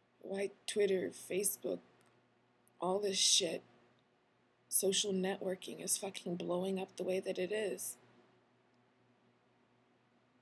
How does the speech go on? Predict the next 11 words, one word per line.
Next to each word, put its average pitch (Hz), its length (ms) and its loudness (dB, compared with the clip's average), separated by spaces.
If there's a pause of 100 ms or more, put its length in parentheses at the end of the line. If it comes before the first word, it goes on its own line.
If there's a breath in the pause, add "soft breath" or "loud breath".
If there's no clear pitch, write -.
(400)
Because 190 300 -2
we 196 80 -4
could 196 160 -4
take 208 380 0 (580)
fragments, 196 800 0 (580)
'cause - 140 -2
that's 185 220 4
how - 180 -4
we - 160 -6
exist, - 680 -6
right? - 280 -8